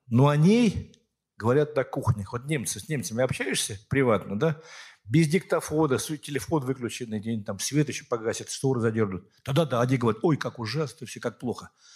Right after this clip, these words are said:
Но если ты шторы откроешь и диктофон включишь, они говорят: «Всё замечательно». Не принято говорить громко о том, что существуют беженцы.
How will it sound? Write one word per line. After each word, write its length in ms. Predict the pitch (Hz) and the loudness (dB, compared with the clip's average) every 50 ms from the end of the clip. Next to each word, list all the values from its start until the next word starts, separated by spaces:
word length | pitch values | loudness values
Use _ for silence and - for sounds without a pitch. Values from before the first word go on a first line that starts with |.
| - - _ _ _ - | -20 -20 _ _ _ 0
Но 100 | 143 151 | 0 2
если 160 | 127 - 131 | 2 0 -2
ты 60 | - | -6
шторы 320 | - - - 151 131 117 120 | -6 -4 -2 0 2 4 2
откроешь 560 | 113 - - 160 185 196 160 117 - - - - - - _ _ _ _ _ _ _ _ _ _ _ | 2 4 4 4 6 6 4 4 2 -2 -6 -8 -14 -20 _ _ _ _ _ _ _ _ _ _ _
и 80 | - 107 | -6 -4
диктофон 420 | 104 110 117 110 - - 113 95 | 0 0 0 0 2 0 0 0
включишь, 360 | 90 107 101 92 - - - | 0 -2 -2 -2 -4 -8 -10
они 100 | 113 110 107 | -10 -10 -10
говорят: 160 | 104 95 - | -10 -10 -10
«Всё 180 | - - 131 | -4 -4 -2
замечательно». 680 | 120 139 151 165 156 - 160 131 120 131 117 95 87 - _ _ _ _ _ _ _ _ _ _ _ _ _ _ _ _ _ _ _ _ _ _ _ _ _ _ _ - | -2 -2 -2 -4 0 0 0 0 2 0 -2 -4 -6 -8 _ _ _ _ _ _ _ _ _ _ _ _ _ _ _ _ _ _ _ _ _ _ _ _ _ _ _ -6
Не 100 | 120 117 | -2 0
принято 360 | 117 151 139 117 98 - 104 | 0 2 2 0 0 -2 -4
говорить 320 | 98 101 101 98 95 92 98 | -2 0 0 0 -2 -4 -4
громко 440 | 113 123 135 127 - - 107 101 | -4 -4 -4 -4 -6 -6 -6 -4
о 40 | 92 | -4
том, 180 | - - 113 104 | -6 -8 -10 -10
что 100 | - - | -10 -12
существуют 440 | - - 110 - - - 120 117 110 | -10 -10 -10 -12 -8 -6 -6 -6 -4
беженцы. 400 | 104 101 95 92 90 90 - | -4 -4 -4 -4 -6 -10 -12